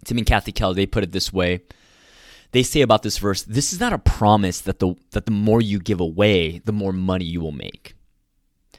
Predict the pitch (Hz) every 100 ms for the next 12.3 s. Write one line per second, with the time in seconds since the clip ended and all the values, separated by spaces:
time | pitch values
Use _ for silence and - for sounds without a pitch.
0 | _ - 101 113 113 95 104 104 110 120
1 | 156 143 131 110 107 104 101 98 90 92
2 | 101 147 143 143 151 147 - 101 92 127
3 | 156 - 147 143 139 135 - 92 - -
4 | 127 113 120 117 110 101 - - 143 135
5 | - - 151 127 113 - - 87 101 -
6 | 123 135 98 - 92 104 127 139 190 _
7 | _ _ _ _ _ _ _ _ _ _
8 | - - 127 117 120 127 120 107 107 101
9 | 104 95 87 - 92 87 - _ _ _
10 | _ 120 113 95 98 127 135 120 98 98
11 | 92 90 - 92 80 - - 120 117 120
12 | 117 - -